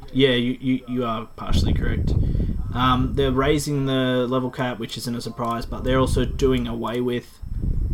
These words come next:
the light level. So the way Destiny works is once you reach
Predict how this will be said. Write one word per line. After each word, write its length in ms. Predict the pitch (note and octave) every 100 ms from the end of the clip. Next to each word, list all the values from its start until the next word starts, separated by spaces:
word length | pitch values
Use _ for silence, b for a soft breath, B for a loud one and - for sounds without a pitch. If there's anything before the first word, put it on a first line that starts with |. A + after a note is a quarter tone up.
| -
the 80 | -
light 280 | A#2 A#2+ C3
level. 340 | F3+ G#3 A#3+ - -
So 180 | - -
the 80 | B2
way 120 | D3
Destiny 380 | D#3 D3 - C3
works 340 | B2 B2 B2
is 120 | B2 A2+
once 220 | C3 B2+
you 140 | B2
reach 460 | B2 A#2 A#2+ - -